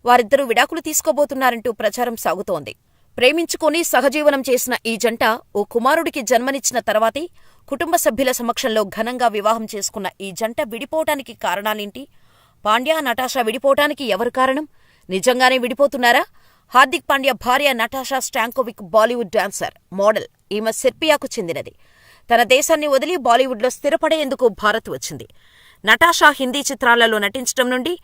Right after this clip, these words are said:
రియాలిటీ షోలలో డాన్స్ వరకు తన అదృష్టాన్ని పరీక్షించుకుంది. రెండు వేల పదమూడులో ప్రకాష్ ఝా చిత్రం సత్యాగ్రహంతో హిందీ సినిమాల్లోకి ఎంట్రీ ఇచ్చింది. ఈ చిత్రంలో అజయ్ దేవగన్, కరీనా కపూర్, అమితాబ్ బచ్చన్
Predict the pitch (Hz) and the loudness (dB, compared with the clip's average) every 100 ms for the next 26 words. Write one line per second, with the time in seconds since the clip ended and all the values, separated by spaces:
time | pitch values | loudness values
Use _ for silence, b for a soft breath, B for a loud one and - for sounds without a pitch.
0 | b b - 202 277 349 320 320 277 254 | b b -6 2 4 4 2 0 4 4
1 | 247 226 202 226 277 240 226 233 220 202 | 4 4 4 2 0 -2 -2 -4 -4 0
2 | 190 190 285 - 311 285 - 208 226 269 | 2 2 -2 -2 -2 0 -2 -2 -2 -6
3 | 214 - 139 101 b b b b b - | -6 -8 -10 -14 b b b b b -2
4 | 240 339 339 294 240 233 247 269 359 269 | 0 0 0 2 2 2 0 0 0 0
5 | 214 262 208 - 226 - 247 294 247 - | 0 0 -2 0 0 0 -4 -2 -2 -4
6 | 240 - 254 240 226 220 208 202 b b | -4 -2 -2 0 -2 -2 -4 -4 b b
7 | - 247 320 311 254 240 202 196 339 302 | -6 -4 -2 -4 -2 0 0 0 -2 -4
8 | 220 240 170 - 123 - b b b b | -2 -2 -2 -6 -12 -16 b b b b
9 | 190 - 240 285 302 359 247 247 247 226 | -8 -8 -4 0 4 4 4 2 2 2
10 | 285 381 - 214 208 214 240 311 349 220 | 2 0 0 0 0 -2 -2 0 0 0
11 | 202 226 226 - 330 | 0 -2 -2 2 0